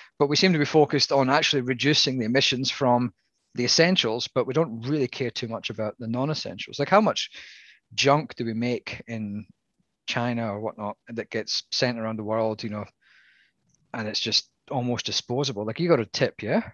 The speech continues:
And this is, this is just me getting old and miserable. You, you, I, I, I'm going to the tip tomorrow, yeah?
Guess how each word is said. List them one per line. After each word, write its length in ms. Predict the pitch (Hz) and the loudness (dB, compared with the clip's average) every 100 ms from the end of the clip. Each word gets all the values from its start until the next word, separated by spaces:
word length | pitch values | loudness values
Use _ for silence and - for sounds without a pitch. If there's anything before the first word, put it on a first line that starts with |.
| - | 0
And 100 | 143 | 2
this 120 | 131 | 2
is, 120 | 98 | 0
this 180 | 123 135 | -2 -2
is 120 | 92 | -4
just 260 | - 107 - | -8 -8 -8
me 200 | 101 101 | -10 -8
getting 240 | 113 95 92 | -6 -8 -8
old 380 | 110 110 104 - | -8 -8 -10 -14
and 200 | 104 98 101 | -14 -14 -8
miserable. 460 | 113 113 101 92 - _ - - - - - - | -2 -2 -2 -8 -10 _ -18 -16 -16 -18 -20 -2
You, 140 | 151 165 | 2 4
you, 140 | 185 - | 4 6
I, 160 | 165 175 | 8 10
I, 180 | 175 180 | 8 6
I'm 140 | 170 156 | 4 4
going 140 | 143 | 4
to 20 | |
the 60 | 117 | 2
tip 240 | - 143 | 0 0
tomorrow, 360 | - 117 113 95 | -2 -2 -2 -2
yeah? 240 | 95 180 | 0 0